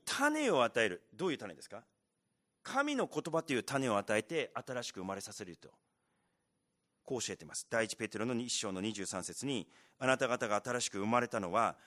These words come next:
朽ちる種からではなく、朽ちない種からであり、生ける、いつまでも変わることのない神の言葉によるのです。」だから教会は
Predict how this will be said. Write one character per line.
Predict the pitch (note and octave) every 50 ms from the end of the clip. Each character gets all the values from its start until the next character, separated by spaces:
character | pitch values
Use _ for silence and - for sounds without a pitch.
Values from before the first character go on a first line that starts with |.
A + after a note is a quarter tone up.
| - _ _ _ -
朽 | - - - -
ち | - - B3+ C4
る | B3+ G3+
種 | - - C#3 C3 B2+
か | - A#2+ G#2+
ら | G2
で | F#2
は | F#2 F2
な | E2+ E2+
く、 | - - C3 A#2+ G2 - _ _ _ _ _ _
朽 | - - - -
ち | - - C#4+ C#4+
な | D#4+ C#4+ A#3
い | E3
種 | - - C3 B2 A#2
か | - A2
ら | G#2 F#2+
で | E2+ F2
あ | E2+
り、 | F#2 C3+ C#3+ A#2 E2+ - _ _ _ _ _ _ -
生 | - E3 E3+
け | - - - G3+ G3
る、 | F#3 G3 F#3 C3 - - - _ _ -
い | - A3 B3
つ | - - - C4+
ま | B3+ A#3+ G3
で | D3 C#3 A#2+
も | A2+ B2+ C#3 B2 F2+ - _ - _ _ - -
変 | - F3 G#3
わ | B3 C4
る | C4+ C#4 C4
こ | - C4+
と | - C4
の | A3 D3
な | A#2+ A#2+ A#2 A2+
い | A#2+ C#3 C3 F#2 D2+ _ _ _ _ _
神 | - - - B3 C4 B3 A3 C#3+ A#2+
の | B2 C#3+ C3+ A2 - - _ _ _ _ -
言 | - - D#3 D#3+ - A3+ B3 B3+ B3
葉 | A#3 B3 A3+ G#3+ - - _ _ _ _ -
に | C3+ C3
よ | B2+ A#2
る | A2
の | G2+ E2+
で | C#2+ C2+
す。」 | - - - _ _ _ _ _ _ _ -
だ | A3+ B3 A#3
か | - A#3+
ら | A#3+ B3 A3+ - _ -
教 | - G3 G3 G3 F#3+
会 | F#3+ - - F3 E3+ D#3+ D#3
は | D#3+ F#3+ G3 F#3 C3 - -